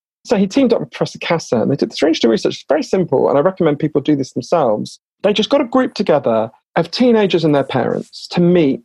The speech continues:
once every few weeks for a few months. And the first meeting they had, they didn't give them much guidance. They just said, "I just want you to make a list of all the things you've got to have."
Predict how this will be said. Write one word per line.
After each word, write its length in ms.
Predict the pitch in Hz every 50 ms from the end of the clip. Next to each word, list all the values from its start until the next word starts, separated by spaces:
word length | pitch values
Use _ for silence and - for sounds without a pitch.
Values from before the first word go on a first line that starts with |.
| _ _ -
once 160 | 190 180 180
every 180 | 175 170 170
few 220 | 147 - - 165 151
weeks 260 | 139 135 131 - -
for 100 | - 139
a 40 | 123
few 220 | - - 170 147
months. 580 | 131 104 80 - 127 - - - - - - - _ _ _ _
And 180 | - 190 185 185
the 100 | 165 175
first 280 | - - 339 339 - -
meeting 320 | 226 190 165 - 170 160
they 100 | 156 147
had, 500 | 139 127 139 127 117 101 110 - - - - -
they 60 | 180
didn't 140 | 196 233 220
give 100 | 262 226
them 80 | 214
much 200 | 214 185 170 -
guidance. 480 | - 156 139 135 135 123 120 131 - -
They 80 | - -
just 180 | - 160 -
said, 180 | - 165 - - - _ -
"I 60 | 196
just 100 | 196 -
want 140 | - - 254
you 60 | 233
to 40 | 247
make 200 | 220 202 196 -
a 20 |
list 260 | 170 151 135 - - 151
of 160 | 131 123 - _ -
all 120 | 220 220 226
the 120 | 185 196
things 320 | - - 160 156 139 -
you've 180 | 151 139 120 131 - - 143
got 260 | 139 170 139 - - - - -
to 80 | 151
have." 320 | 135 139 117 92 69 50